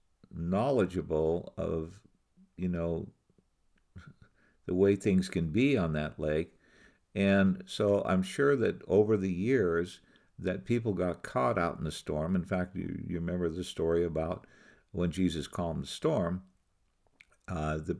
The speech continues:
the fishermen, the professional fishermen were fearful for their lives. They thought they were gonna die. They thought the boat was gonna uh, capsize and they were gonna drown.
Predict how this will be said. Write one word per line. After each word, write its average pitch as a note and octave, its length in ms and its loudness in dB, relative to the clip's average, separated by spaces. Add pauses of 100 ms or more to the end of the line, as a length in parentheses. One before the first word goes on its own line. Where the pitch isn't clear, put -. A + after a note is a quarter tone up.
(140)
the D#2 100 -4
fishermen, A#2 640 -2
the - 80 -8
professional G#2+ 560 -4
fishermen F#2 580 -2
were D#2 340 -2
fearful B2 440 0
for E2+ 200 -4
their D#2+ 140 -6
lives. D#2 380 -4
They G#2+ 120 -2
thought F#2+ 240 -6
they F2+ 120 2
were E2+ 100 2
gonna D#2 240 -4
die. D#2 500 -6
They D2+ 100 -6
thought F2 240 -6
the D#2+ 160 -2 (420)
boat G#2+ 180 6
was B2 140 4
gonna A2 360 2 (680)
uh, E2+ 260 -6
capsize G#2+ 680 0
and E2+ 140 0
they F2 100 2
were G2 120 2
gonna G2+ 220 -2
drown. E2 540 -4